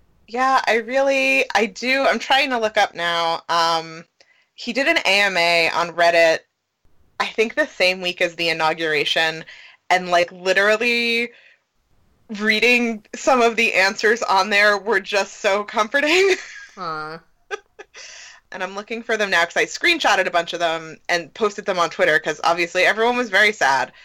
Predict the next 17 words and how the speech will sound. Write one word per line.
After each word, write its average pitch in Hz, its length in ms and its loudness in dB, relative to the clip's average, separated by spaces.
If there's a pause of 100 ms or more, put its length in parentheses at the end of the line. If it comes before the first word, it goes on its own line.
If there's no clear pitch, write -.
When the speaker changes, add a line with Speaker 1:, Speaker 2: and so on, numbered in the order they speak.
(260)
Speaker 2:
Right. 151 240 -6
Speaker 1:
Um, 175 840 0 (320)
Speaker 2:
<laughs> - 340 -18
I 247 100 -2
guess, 440 340 -10
like, 339 160 -14
what 254 180 -6
I'm 233 300 -4 (100)
conf-, 233 240 -14 (140)
like, 226 320 -8 (720)
so 262 140 -8
he 285 140 -4
has 339 160 -2
this 427 140 -10
big 285 260 -14
following, 160 1120 -6 (840)
but 226 360 -4